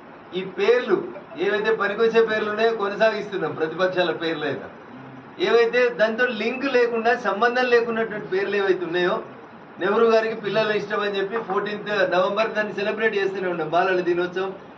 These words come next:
చాచా నెహ్రూ అని చెప్తారు. యువకుల దగ్గరకు వస్తే కూడా మళ్ళీ నెహ్రూ గారే, లేకపోతే ఇందిరమ్మ. ఇదేం పంచాయతీ అని చెప్పి ఆలోచించి నెహ్రూ యువ కేంద్రం పేరును కూడా భారత ప్రభుత్వం మార్చి, మేము పెట్టే పేర్లను చూస్తే మీకు చాలా స్పష్టంగా కనబడుతుంది.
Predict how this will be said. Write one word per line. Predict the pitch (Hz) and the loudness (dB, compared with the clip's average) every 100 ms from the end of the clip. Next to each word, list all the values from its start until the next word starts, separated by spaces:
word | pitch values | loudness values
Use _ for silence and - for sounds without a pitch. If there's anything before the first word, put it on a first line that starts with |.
| - | -2
చాచా | 190 196 | -2 0
నెహ్రూ | 196 196 185 | -2 -2 0
అని | 185 165 | 0 -2
చెప్తారు. | 151 - - - - - - - 185 | -6 -10 -12 -14 -18 -18 -20 -14 -2
యువకుల | 226 240 254 | 0 2 2
దగ్గరకు | 247 240 240 240 | 2 0 0 0
వస్తే | 240 | 2
కూడా | 240 233 | 2 2
మళ్ళీ | 220 220 220 | 2 0 -2
నెహ్రూ | 214 202 | -2 0
గారే, | 202 165 - - | 2 0 -2 -6
లేకపోతే | 208 214 226 | -4 -2 -2
ఇందిరమ్మ. | 208 208 185 165 147 | -2 -4 -2 -2 -4
ఇదేం | - 185 226 | -6 -4 -2
పంచాయతీ | 214 190 196 180 175 | -2 -4 -2 -2 -2
అని | 160 | -4
చెప్పి | 151 180 226 226 - - | -8 -6 -8 -8 -14 -4
ఆలోచించి | 135 180 233 220 196 180 208 170 - - - - - | 0 2 2 0 -6 -8 -6 -6 -8 -16 -18 -14 -2
నెహ్రూ | 190 233 240 | 0 2 4
యువ | 226 220 | 4 2
కేంద్రం | 208 208 208 | 0 -2 -4
పేరును | - 190 226 247 233 | -4 2 2 2 2
కూడా | 208 220 190 - - - - | 2 4 2 -2 -8 -16 0
భారత | 175 208 226 202 | 2 2 -2 -4
ప్రభుత్వం | 202 190 190 175 | -4 -4 -2 0
మార్చి, | 185 190 233 196 - - - - - - - - - - - - - - - - - - - - - - - - - - - - - - 98 - - - - - - - - - - - - 160 | 0 -2 -4 -6 -6 -12 -18 -20 -20 -20 -18 -18 -16 -16 -16 -18 -20 -20 -20 -20 -20 -20 -20 -20 -20 -20 -18 -18 -18 -18 -20 -20 -20 -20 -20 -20 -20 -20 -20 -20 -20 -20 -20 -20 -20 -20 -12 -2
మేము | 220 | 2
పెట్టే | 220 226 254 | 4 4 4
పేర్లను | 240 233 240 226 | 2 0 0 -2
చూస్తే | 226 | -4
మీకు | 233 226 220 | -4 -2 0
చాలా | 202 | -2
స్పష్టంగా | 202 202 220 196 | -4 -4 -2 0
కనబడుతుంది. | 180 175 135 120 | 2 0 0 -6